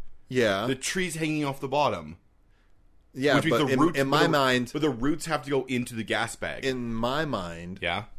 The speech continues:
Speaker 1: the bough is the gas bag, and, like, the rest of the tree drops
Speaker 2: Why are you
Speaker 1: beneath
Speaker 2: saying
Speaker 1: it.
Speaker 2: bough?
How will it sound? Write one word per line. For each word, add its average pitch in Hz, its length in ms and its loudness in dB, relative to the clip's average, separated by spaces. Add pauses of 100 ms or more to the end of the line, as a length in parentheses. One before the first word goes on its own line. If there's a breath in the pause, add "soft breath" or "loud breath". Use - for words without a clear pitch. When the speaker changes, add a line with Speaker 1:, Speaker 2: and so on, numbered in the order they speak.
Speaker 1:
the 107 120 -6
bough 120 480 2
is 101 120 -6
the 101 100 -10
gas 87 360 -6
bag, 78 560 -14
and, 92 140 -10
like, 82 200 -12
the 92 80 -10
rest 98 180 -4
of - 60 -14
the 95 80 -8
tree 90 200 -6
drops 87 300 -6
Speaker 2:
Why 214 60 0
are - 20 2
you 349 60 2
Speaker 1:
beneath 403 160 4
Speaker 2:
saying 220 100 -6
Speaker 1:
it. 139 60 -6
Speaker 2:
bough? 139 560 2